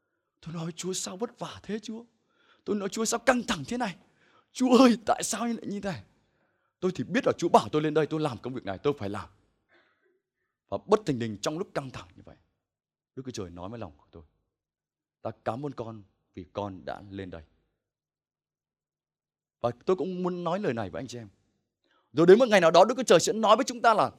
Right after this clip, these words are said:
"Ta cảm ơn con bởi vì con đã chu cấp cho những người khác nhau. Con đã chu cấp cho thánh đồ. Ta cảm ơn con bởi con đã rộng lòng tiếp đãi khách lạ. Ta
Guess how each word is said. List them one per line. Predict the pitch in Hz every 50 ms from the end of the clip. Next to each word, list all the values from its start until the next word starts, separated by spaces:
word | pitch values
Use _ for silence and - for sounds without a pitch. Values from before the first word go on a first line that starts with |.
| _ _ _ _ -
"Ta | 185 196 202 -
cảm | 226 208 240 247
ơn | 254
con | - 226 233 220 190 139 104
bởi | 131 131
vì | 135 139
con | - 180 175
đã | - -
chu | - 285 277 214
cấp | - 277 277 -
cho | 226
những | 233 233
người | 214 147 -
khác | - 202 -
nhau. | 196 208 185 156 - - - - -
Con | - 165
đã | 233 240 -
chu | - 285 220
cấp | - 285
cho | 285 269
thánh | - 214 226
đồ. | 233 208 139 107 - - - - _ -
Ta | 254 254 254 -
cảm | 247 254 247 269
ơn | 254
con | - 254 247 202
bởi | 151
con | - 185 156
đã | 175 226
rộng | 185 165 - 277 - 220
lòng | 214 190 180 139 98 87 - _ _ _ _ _
tiếp | - 302 302 196
đãi | 233 185 190 233
khách | - 269 - -
lạ. | 220 190 123 107 - - _ _ _ _
Ta | - 202